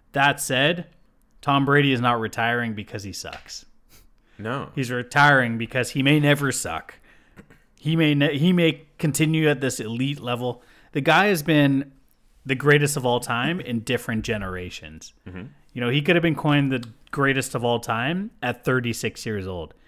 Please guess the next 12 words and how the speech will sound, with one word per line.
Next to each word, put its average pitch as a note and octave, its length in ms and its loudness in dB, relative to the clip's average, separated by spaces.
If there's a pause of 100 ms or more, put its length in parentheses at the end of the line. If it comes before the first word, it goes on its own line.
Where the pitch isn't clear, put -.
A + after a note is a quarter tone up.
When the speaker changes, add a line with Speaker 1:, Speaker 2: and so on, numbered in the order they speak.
(320)
Speaker 1:
Eight E3 240 2
years D#3+ 260 4
later, E3 560 0 (180)
add B2+ 240 2
on C3 280 2
four C3+ 320 -4
more C3 200 -2
Super B2 300 -8
Bowls, E3 460 -4 (640)
countless, C3 640 -4 (240)
you C3+ 80 -4
know, A2 180 -4